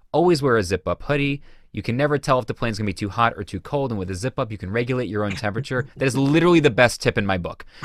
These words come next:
Speaker 1: Um,
Speaker 2: <laughs>
Speaker 1: so <laughs> I see people at keynotes when I mention that. They, I can see them writing it down. Uh, I'm like, "You didn't write down any of that other stuff?" Uh, anyway,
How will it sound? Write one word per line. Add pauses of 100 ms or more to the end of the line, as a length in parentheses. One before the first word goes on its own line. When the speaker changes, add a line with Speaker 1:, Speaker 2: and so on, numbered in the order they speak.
(220)
Speaker 1:
Um,
Speaker 2:
<laughs>
Speaker 1:
so (340)
<laughs>
I
see
people
at
keynotes
when
I
mention
that.
They,
I
can
see
them
writing
it
down. (580)
Uh,
I'm
like,
"You
didn't
write
down
any
of
that
other
stuff?" (320)
Uh,
anyway,